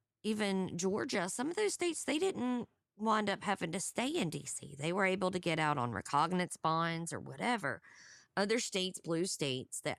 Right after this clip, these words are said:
have different laws, well, those people, unfortunately, are in D C, and they need our prayers big time because these people, most of them didn't do any wrong. And even if they did do something wrong,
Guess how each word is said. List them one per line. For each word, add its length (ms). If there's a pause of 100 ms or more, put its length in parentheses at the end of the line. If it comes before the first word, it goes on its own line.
(120)
have 220
different 360
laws, 540 (600)
well, 460
those 220
people, 520 (120)
unfortunately, 920
are 180
in 240
D 120
C, 500 (480)
and 120
they 80
need 260
our 180
prayers 540
big 220
time 280
because 720
these 200
people, 560 (1600)
most 360
of 80
them 180
didn't 300
do 160
any 180
wrong. 420
And 120
even 200
if 120
they 140
did 280
do 140
something 360
wrong, 300